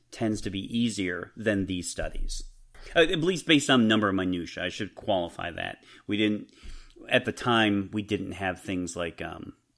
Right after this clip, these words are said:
U L W quality maps or other things to measure that way. We measured likelihood ratios and number of minutia.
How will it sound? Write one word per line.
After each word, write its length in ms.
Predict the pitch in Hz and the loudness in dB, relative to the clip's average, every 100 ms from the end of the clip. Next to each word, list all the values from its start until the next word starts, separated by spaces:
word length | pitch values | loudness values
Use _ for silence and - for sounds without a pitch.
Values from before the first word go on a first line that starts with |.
| _ | _
U 220 | 107 101 95 | -6 -2 -2
L 80 | |
W 280 | 90 92 87 | -2 -2 -4
quality 420 | 82 - 95 87 | -6 -2 0 0
maps 440 | 87 87 87 - - | -4 -6 -10 -10 -10
or 280 | 82 80 - - - - - - - | -8 -10 -12 -18 -20 -20 -20 -10 2
other 260 | 110 101 | 4 4
things 380 | 95 107 98 92 | 0 2 2 2
to 120 | - | -2
measure 480 | 90 92 87 90 82 | -2 0 -2 -6 -6
that 300 | 78 87 - | -2 -2 -2
way. 160 | 85 87 | -6 -6
We 160 | 95 | -2
measured 380 | 107 104 104 98 | 0 2 0 0
likelihood 420 | 104 131 131 113 | 4 4 6 0
ratios 520 | 104 101 - 98 90 90 | 4 2 2 2 2 2
and 140 | 87 | 2
number 280 | 87 82 85 | 4 2 0
of 80 | 80 | -4
minutia. 580 | 80 78 80 - - | -6 -6 -6 -8 -10